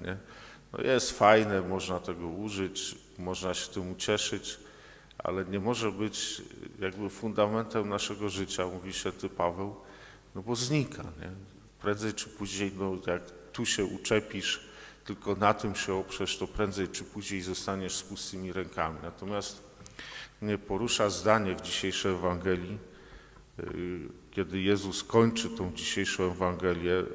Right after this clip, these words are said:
mówiąc o tych, którzy zatrzymują słowo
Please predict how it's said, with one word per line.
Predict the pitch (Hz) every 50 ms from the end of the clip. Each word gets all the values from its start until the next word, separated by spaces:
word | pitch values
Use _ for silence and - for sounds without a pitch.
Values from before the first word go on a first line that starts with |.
| - - - - - - - -
mówiąc | 101 95 92 95 101 95 90 90 - - - -
o | 104 104
tych, | - - 110 104 - - - - - - - - - - - - - - - - - -
którzy | - - - 104 101 90 98 101 98 92 - - - - - - - - -
zatrzymują | 110 92 92 107 95 - - - - 101 98 104 117 120 113 101 92 87 85
słowo | - - - 95 90 87 80 69 82 -